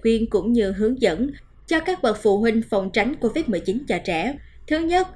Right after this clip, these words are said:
không đưa trẻ đến trường nếu phụ huynh hoặc trẻ là F không, F một, đang trong thời gian cách ly tại nhà và bé có biểu hiện sốt, ho, khó thở, vân vân. Phụ huynh phải thường xuyên liên lạc với chủ nhiệm lớp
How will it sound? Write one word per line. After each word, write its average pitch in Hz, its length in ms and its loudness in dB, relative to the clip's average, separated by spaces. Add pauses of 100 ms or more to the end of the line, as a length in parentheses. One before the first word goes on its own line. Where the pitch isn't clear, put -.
(160)
không 294 280 2
đưa 302 140 0
trẻ 220 200 0
đến 254 220 -2
trường 202 280 2
nếu 247 140 2
phụ 208 200 0
huynh 214 200 0
hoặc 196 220 -2
trẻ 180 220 0
là 247 320 -2
F - 0 -
không, 220 340 -2
F 285 120 -2
một, 185 340 0 (360)
đang 311 220 0
trong 320 220 -2
thời 220 160 0
gian 226 220 0
cách 294 160 -2
ly 208 200 2
tại 175 140 0
nhà 185 380 -2 (220)
và 240 100 4
bé 247 240 0
có 349 80 0
biểu 233 180 6
hiện 202 260 2
sốt, 349 280 -2 (260)
ho, 233 240 -2
khó 254 320 -4
thở, 185 260 0
vân 196 180 -4
vân. 208 140 2 (600)
Phụ 277 140 0
huynh 285 260 4
phải 269 80 -2
thường 208 200 2
xuyên 233 240 2
liên 226 200 2
lạc 185 260 -2
với 247 140 0
chủ 196 200 0
nhiệm 180 200 -4
lớp 285 200 2